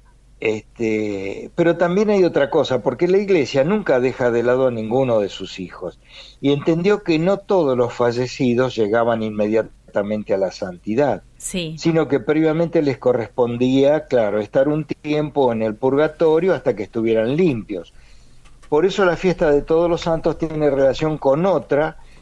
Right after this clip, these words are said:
Speaker 1: conmemoración que sigue inmediatamente después, el día dos de noviembre,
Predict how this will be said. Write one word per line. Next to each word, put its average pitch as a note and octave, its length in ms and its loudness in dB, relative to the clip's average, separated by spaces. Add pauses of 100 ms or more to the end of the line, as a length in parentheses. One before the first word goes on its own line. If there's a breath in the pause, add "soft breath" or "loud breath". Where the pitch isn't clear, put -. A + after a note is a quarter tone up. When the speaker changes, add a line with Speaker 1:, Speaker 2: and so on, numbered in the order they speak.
(100)
Speaker 1:
conmemoración B2+ 840 0
que C3+ 160 -2
sigue E3 280 0
inmediatamente C3 760 0
después, C3+ 440 0
el A2+ 100 0
día B2+ 260 4
dos C#3+ 260 0
de C#3+ 140 0
noviembre, D3+ 760 0